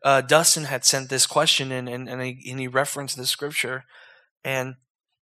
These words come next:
it really spoke out to me. It's like, it's so true. Like, I need to treat peop-, girls like sisters. I need to treat them like they're my own family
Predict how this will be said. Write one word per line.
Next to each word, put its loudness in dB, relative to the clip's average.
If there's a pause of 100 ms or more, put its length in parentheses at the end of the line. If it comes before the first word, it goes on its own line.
(240)
it -4
really 0
spoke -2
out 2
to -6
me. -4
It's 0
like, -2
it's -6
so 2
true. 0
Like, 0
I 0
need -4
to -6
treat -4
peop-, -8 (260)
girls 2 (360)
like 0
sisters. 0 (260)
I -6
need -6
to -6
treat -4
them -10
like -6
they're 0
my -2
own -2
family -6